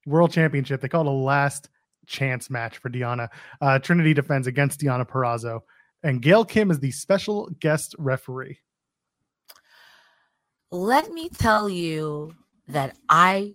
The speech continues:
Speaker 2: do not know. I want to say everything in my heart says Trinity, Trinity.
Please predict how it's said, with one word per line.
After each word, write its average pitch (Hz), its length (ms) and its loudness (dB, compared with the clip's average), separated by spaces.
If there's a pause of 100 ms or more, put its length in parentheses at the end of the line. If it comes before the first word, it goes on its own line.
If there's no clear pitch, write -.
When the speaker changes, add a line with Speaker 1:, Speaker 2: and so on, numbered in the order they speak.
(160)
Speaker 2:
do 170 160 -12
not 151 280 -12
know. 143 280 -20 (1000)
I 311 260 6
want 262 320 -6
to 233 100 -10
say 190 240 -6
everything 226 360 -8
in 208 60 -8
my 196 80 2
heart 196 160 -2
says 151 160 -10
Trinity, 196 800 -4
Trinity. 190 760 -4